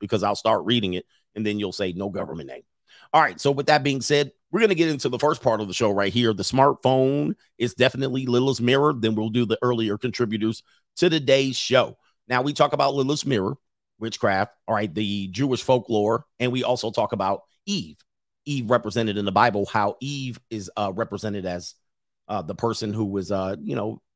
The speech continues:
enamored by her reflection down towards the lake and the river. We also talk about Eve also made the mistake of accepting the, the tree, uh,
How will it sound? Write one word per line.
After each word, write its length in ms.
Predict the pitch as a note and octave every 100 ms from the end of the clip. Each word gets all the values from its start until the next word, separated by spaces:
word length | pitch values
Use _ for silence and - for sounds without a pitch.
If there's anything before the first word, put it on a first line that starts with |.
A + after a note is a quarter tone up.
| -
enamored 440 | A#2 A2+ A2 G#2+
by 100 | G#2
her 140 | A#2 A#2
reflection 580 | G#2 - A2 - A#2 A#2+ _ _ _
down 300 | B2 A#2 A#2+
towards 420 | A#2+ A#2+ A2 G2+
the 100 | A2+
lake 300 | A2 G#2+ G#2+
and 100 | A2 G#2
the 60 |
river. 300 | G2 G2+ A2+ - _ _ -
We 100 | D3
also 260 | C3 B2 B2
talk 200 | A#2+ A2
about 260 | G#2 A2 -
Eve 340 | B2 A2 A#2 - _ _
also 460 | - A2+ A#2 G#2 - _ _ _
made 180 | A2 A#2
the 60 | G2
mistake 480 | A2 - G#2+ A#2+ _ _ -
of 420 | A2+ G#2 G#2 - _ _ _ _ _ -
accepting 520 | C3 - A#2+ A#2+ A2
the, 420 | A2 G#2 G#2 G2+ -
the 100 | G2
tree, 400 | - C#3+ A#2+ - -
uh, 260 | G2+ F2+